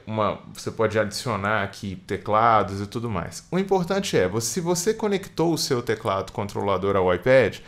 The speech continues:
você primeiro vai defini-lo aqui como um input no midi flow. Então você vem aqui, toca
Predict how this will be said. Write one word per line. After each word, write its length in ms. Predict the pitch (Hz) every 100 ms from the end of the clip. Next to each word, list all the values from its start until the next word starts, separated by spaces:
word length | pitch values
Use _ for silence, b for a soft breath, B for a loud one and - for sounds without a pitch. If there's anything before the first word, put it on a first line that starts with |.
| B B B
você 240 | 127 127 165
primeiro 480 | 165 160 147 175 170
vai 140 | 175
defini-lo 500 | 165 165 143 139 131
aqui 180 | 120 143
como 300 | - 147 147
um 60 |
input 640 | 160 170 139 143 147 - B B -
no 120 | 131
midi 240 | 139 135
flow. 440 | - 113 90 - -
Então 140 | - 98
você 200 | - 101
vem 240 | 98 101
aqui, 420 | 98 - 117 160 B B B _
toca 460 | 110 104 - 160